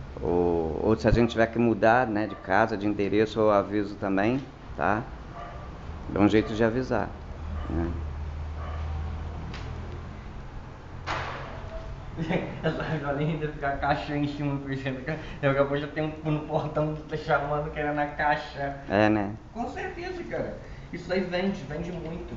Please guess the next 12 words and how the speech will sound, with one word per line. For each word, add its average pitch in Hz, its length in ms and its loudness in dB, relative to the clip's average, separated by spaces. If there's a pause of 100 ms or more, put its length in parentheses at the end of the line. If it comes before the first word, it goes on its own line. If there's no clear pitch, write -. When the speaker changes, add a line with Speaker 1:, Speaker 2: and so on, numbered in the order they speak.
(440)
Speaker 1:
É. 113 220 2 (260)
Speaker 2:
Inclusive 156 480 -6
negócio 175 320 -4
de, 165 60 -6
negócio 156 240 -2
de 135 280 -8
pipa. 101 360 -6 (540)
Speaker 1:
É. 104 380 2
Speaker 2:
<laughs> - 100 -12 (100)
É. 165 180 0 (1800)
Eles 131 160 -10
vão 139 120 -8